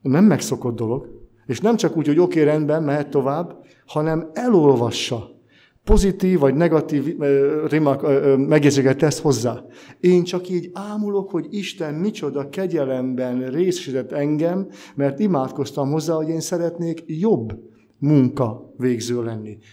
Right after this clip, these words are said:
jobb dolgozó lenni. Küldött egy olyan példaképet, aki nem Jézus, meg nem Dániel, a kettő között van valahol, de még mindig mutatja nekem, na, ilyen lehetsz.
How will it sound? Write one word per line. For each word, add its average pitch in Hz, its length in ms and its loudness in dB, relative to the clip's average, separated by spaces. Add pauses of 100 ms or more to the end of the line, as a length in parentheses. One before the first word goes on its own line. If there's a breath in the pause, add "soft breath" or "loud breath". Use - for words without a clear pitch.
(120 soft breath)
jobb 160 460 -2
dolgozó 131 560 2
lenni. 117 360 2 (320 loud breath)
Küldött 196 380 4
egy 160 140 2
olyan 160 300 2
példaképet, 156 680 2
aki 170 160 2
nem 214 200 4
Jézus, 165 380 6
meg 160 140 6
nem 180 180 6
Dániel, 139 580 4 (260 loud breath)
a - 120 -16
kettő 180 420 -2
között 147 360 2
van 135 200 -2
valahol, 139 500 2 (200 loud breath)
de 143 120 0
még 151 220 2
mindig 160 800 4
mutatja 156 400 2
nekem, 156 260 0
na, 156 220 -2
ilyen 120 640 4
lehetsz. 107 600 -6